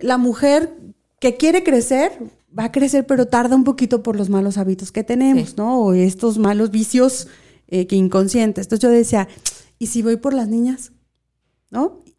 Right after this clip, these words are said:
Speaker 1: ¿Dónde andaría mi hija?", que tengo una niña de diez, "¿dónde andaría mi hija de diez si empieza a aprender ahorita de amor propio que no le enseñan en la escuela, ¿no?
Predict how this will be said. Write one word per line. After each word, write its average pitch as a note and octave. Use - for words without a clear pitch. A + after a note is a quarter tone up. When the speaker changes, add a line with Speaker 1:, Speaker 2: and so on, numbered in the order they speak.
Speaker 1:
¿Dónde C#4
andaría B3+
mi B3+
hija?", A3
que F3+
tengo F#3
una G3+
niña G3+
de G#3
diez, G#3
"¿dónde C4+
andaría A3+
mi A#3
hija A#3+
de F#3+
diez G#3+
si -
empieza B3+
a -
aprender G#3
ahorita A3
de G#3+
amor F#3+
propio G#3
que G3
no F#3
le F#3+
enseñan G3+
en G#3
la G#3+
escuela, A#3
¿no? B3